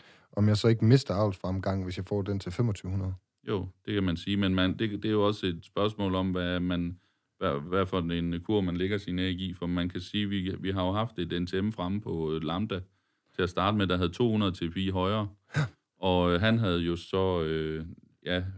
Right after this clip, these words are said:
Speaker 2: øh,
Speaker 1: Ja, det
Speaker 2: hvad
Speaker 1: var
Speaker 2: var
Speaker 1: kun
Speaker 2: det så?
Speaker 1: atten.
Speaker 2: Syv, syv enheder lavere
Speaker 1: Ja.
Speaker 2: på, øh,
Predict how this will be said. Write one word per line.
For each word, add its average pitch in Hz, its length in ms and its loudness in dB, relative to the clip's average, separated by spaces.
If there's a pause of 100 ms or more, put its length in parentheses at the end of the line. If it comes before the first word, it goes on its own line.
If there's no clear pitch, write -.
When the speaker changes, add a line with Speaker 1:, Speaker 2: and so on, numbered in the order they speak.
(140)
Speaker 2:
øh, 85 160 -6
Speaker 1:
Ja, 85 60 -4
det 82 40 -2
Speaker 2:
hvad - 20 -2
Speaker 1:
var 95 140 4
Speaker 2:
var 92 60 4
Speaker 1:
kun 104 100 8
Speaker 2:
det 104 80 6
så? 104 80 6
Speaker 1:
atten. 95 320 4 (220)
Speaker 2:
Syv, 120 380 0
syv 117 240 2
enheder 104 480 4
lavere 95 420 4
Speaker 1:
Ja. 82 60 -2 (340)
Speaker 2:
på, 82 260 2
øh, 80 280 -2